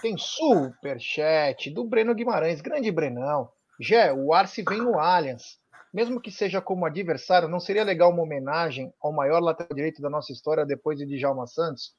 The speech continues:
Cara, eu sou a favor sempre de homenagens a quem, é, honrou a camisa do Palmeiras. Foi um grande jogador,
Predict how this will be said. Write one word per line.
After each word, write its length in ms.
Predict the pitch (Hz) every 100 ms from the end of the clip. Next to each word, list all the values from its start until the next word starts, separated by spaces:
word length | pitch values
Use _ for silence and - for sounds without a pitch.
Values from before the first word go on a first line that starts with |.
| _ _ _ _ _
Cara, 340 | 170 180 156 135
eu 120 | 147
sou 180 | - 220
a 20 |
favor 340 | 262 165 151
sempre 300 | 180 190 196
de 80 | 180
homenagens 640 | 196 180 156 151 170 160 151
a 100 | 151
quem, 300 | - 165 160
é, 380 | 156 156 151 139
honrou 380 | 156 123 139
a 80 | 175
camisa 340 | - 143 151 147
do 100 | 147
Palmeiras. 680 | 131 127 139 170 175 - - _ _ _ _
Foi 120 | -
um 120 | 156 143
grande 320 | 156 185 170
jogador, 840 | 151 139 123 117 165 170 180 180